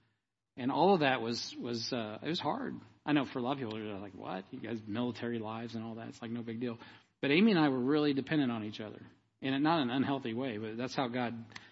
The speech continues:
God glued us together in every sense of the word for ministry. And then he kinda just kinda helped separate us and put the Spirit in between to buffer that.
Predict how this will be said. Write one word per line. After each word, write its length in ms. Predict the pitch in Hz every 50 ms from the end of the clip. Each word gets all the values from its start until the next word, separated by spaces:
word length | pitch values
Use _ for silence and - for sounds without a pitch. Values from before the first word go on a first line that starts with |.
| _ _ _ _ _
God 220 | 127 120 123 117 120
glued 180 | 131 139 135
us 120 | 143 131 -
together 500 | - 123 120 131 131 131 127 127 135 131 - - _ -
in 80 | 120
every 300 | 120 127 123 127 120 113
sense 360 | 110 - - 143 131 - -
of 60 | 143 120
the 80 | 113
word 300 | 110 113 120 127 127 123
for 140 | 120 - 113
ministry. 540 | 113 120 131 131 120 - - - 131 127 123 - - _ _ _ _ _ _ _ _
And 120 | 117 117 120
then 140 | 127 127
he 140 | 123 123 120
kinda 320 | 127 - - - 135 127 120
just 200 | 117 123 - -
kinda 180 | - 131 120 117
helped 340 | 123 131 - - - _
separate 480 | - - 156 147 143 - 131 123 117 117
us 180 | 120 117 - -
and 80 | 110
put 200 | - - 135 -
the 80 | - 107
Spirit 400 | - - - 143 147 151 135 127
in 100 | 135 127
between 400 | 120 120 - 143 143 131 123 117
to 80 | 117 113
buffer 340 | 117 139 135 131 - 123 110
that. 240 | 107 104 113 -